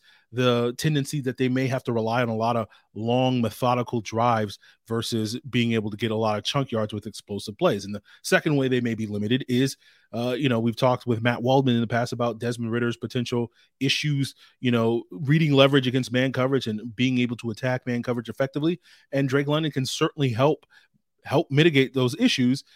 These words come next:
you know, with, with the long drives, you know, that means a lot of third downs. And so that means Drake London being that sort of chain mover on those third downs. And we also know that teams tend to deploy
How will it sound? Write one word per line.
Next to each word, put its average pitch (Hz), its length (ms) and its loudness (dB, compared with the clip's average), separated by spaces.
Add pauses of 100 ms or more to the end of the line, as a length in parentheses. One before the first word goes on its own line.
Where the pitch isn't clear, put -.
(160)
you 123 80 -2
know, 120 180 2
with, 123 360 0
with 127 140 2
the 120 60 2
long 135 240 4
drives, 160 460 2
you 139 80 -2
know, 135 220 0
that 127 180 -4
means 139 220 -4
a 135 40 -4
lot 139 200 -4
of 147 40 -8
third 160 200 -2
downs. 180 260 -2
And 127 100 -2
so 139 120 2
that 147 120 2
means 147 200 -4
Drake 131 200 -4
London 131 300 0 (320)
being 127 300 2
that 123 200 -2
sort 123 140 -4
of 113 100 -4 (280)
chain 147 280 2
mover 113 360 0 (200)
on 131 160 -2
those 120 140 -2
third 117 220 -6
downs. 127 240 -6
And 123 80 -4
we 123 100 0
also 120 300 -2
know 117 300 2
that 117 200 -4 (460)
teams 135 360 0
tend 139 300 0
to 143 160 -4
deploy 131 500 2